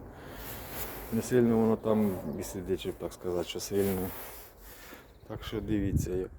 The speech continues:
ви столкнетеся з таким, то сильно не перегрівайте його. В принципі, воно нормально сходить. Ну, в мене є ще такі плоскогубці. Я не пам'ятаю,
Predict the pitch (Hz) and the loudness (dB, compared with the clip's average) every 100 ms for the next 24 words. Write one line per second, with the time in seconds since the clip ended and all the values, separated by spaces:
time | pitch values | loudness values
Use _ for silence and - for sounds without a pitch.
0 | - 101 - 104 110 110 104 - 90 104 | -14 -14 -10 -8 -2 -2 -2 -8 -8 -6
1 | 95 123 127 - - 95 101 95 - - | -4 0 0 -2 -4 -2 0 -2 -6 -10
2 | - - - - - - - 113 110 110 | -12 -18 -16 -12 -12 -12 -2 2 4 4
3 | 107 107 107 101 95 101 120 131 - 123 | 2 0 0 0 0 0 0 -2 -2 -2
4 | 123 123 117 - - - - - - - | -2 -2 -6 -14 -20 -20 -20 -20 -20 -20
5 | _ - 110 110 98 101 101 95 98 104 | _ -12 -10 -8 -4 0 2 2 0 -2
6 | 101 90 - - - - - - - 151 | -2 -6 -12 -16 -14 -12 -12 -12 -8 2
7 | 165 131 127 143 139 135 127 101 123 110 | 4 6 6 6 8 8 8 6 4 4
8 | 110 127 117 123 110 117 117 120 110 - | 6 8 8 6 4 2 2 2 2 6
9 | 135 160 131 - 98 98 - - - - | 10 10 6 2 4 2 -4 -12 -6 4
10 | 104 101 110 101 101 | 6 8 8 8 6